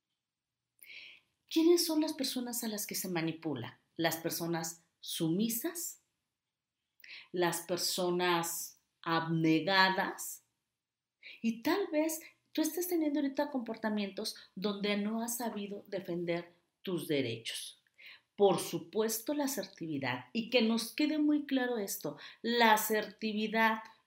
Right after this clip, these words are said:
nada tiene que ver con la agresividad. La asertividad es ese punto clave entre la persona sumisa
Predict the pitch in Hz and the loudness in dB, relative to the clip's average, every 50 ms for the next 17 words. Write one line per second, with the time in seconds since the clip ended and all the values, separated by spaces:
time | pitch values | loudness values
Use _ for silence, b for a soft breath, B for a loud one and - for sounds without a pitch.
0 | _ - 226 233 233 233 240 269 262 254 240 233 226 247 247 247 247 - - _ | _ 0 2 4 4 8 10 10 10 10 8 6 2 0 -2 -4 -4 -10 -18 _
1 | _ _ _ _ - 233 233 226 220 214 208 208 214 214 208 - _ _ 202 180 | _ _ _ _ -2 2 4 6 6 6 4 2 -2 -4 -8 -12 _ _ 2 4
2 | 165 165 175 175 180 175 175 - _ _ - 180 170 170 165 165 165 170 165 165 | 4 6 4 4 2 0 -4 -12 _ _ -4 -2 0 2 2 4 6 6 6 6
3 | 160 - - - - 151 147 147 147 147 - 160 156 151 151 151 - - 143 135 | 4 0 -6 -2 2 4 4 4 2 0 0 0 0 0 0 -2 -4 -2 -2 -2
4 | 135 135 139 139 135 135 135 - - - - B B B B B B B B B | -2 0 0 -2 0 0 -2 -4 -4 -6 -10 B B B B B B B B B
5 | - 196 196 196 185 170 170 - - - 165 165 - - - 170 160 160 160 165 | -2 2 6 6 6 6 6 4 0 -2 -4 -4 -4 -8 -6 -4 -2 0 0 2
6 | 160 165 - - - _ 233 262 269 269 269 320 302 302 - - 285 - - - | 0 0 -2 -6 -4 _ 4 4 4 4 2 0 -2 -2 0 0 0 -2 -2 -6
7 | - 240 233 233 220 220 - 247 240 - - - 214 202 185 185 185 247 330 - | -6 -2 -2 -2 -2 -2 -2 -4 -4 -4 -2 2 6 6 8 8 6 4 -2 -4
8 | B B B B B B B B B B B _ _ - 220 208 202 196 190 196 | B B B B B B B B B B B _ _ 2 4 4 4 4 2 -2
9 | 190 185 185 - - 202 196 190 185 180 180 185 - 202 196 190 190 185 180 185 | -4 -6 -6 -4 0 4 6 8 8 8 8 6 4 2 2 4 6 6 6 4
10 | 185 - - 190 185 175 175 - - - 269 302 359 415 494 508 494 - - - | 2 0 2 2 2 2 2 0 0 0 0 -2 -2 -4 -4 -4 -4 -4 -2 0
11 | 262 220 196 196 196 202 233 294 349 - - - 202 147 B | 0 0 0 0 0 2 2 2 2 2 0 0 -2 -4 B